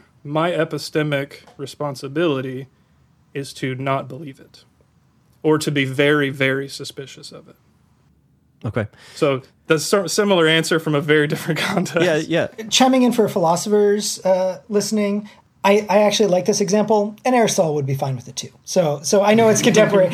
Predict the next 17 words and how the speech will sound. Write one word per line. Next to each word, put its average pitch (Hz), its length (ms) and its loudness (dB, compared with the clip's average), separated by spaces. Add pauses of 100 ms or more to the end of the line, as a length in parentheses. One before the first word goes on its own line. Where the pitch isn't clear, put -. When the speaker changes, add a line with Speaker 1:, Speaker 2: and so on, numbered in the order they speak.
(120)
Speaker 2:
<laughs> - 80 -2
Speaker 3:
I, 208 340 4
I 202 40 4
know 208 100 6
the 202 100 4
examples 180 460 4
are 180 80 4
contemporary. 175 500 2
Give, 185 320 -2
give 175 220 2
them 180 160 0
credit, 160 320 0 (240)
but, 180 280 2
but, 185 220 0
but 175 100 0
this, 190 260 0
this 180 340 -4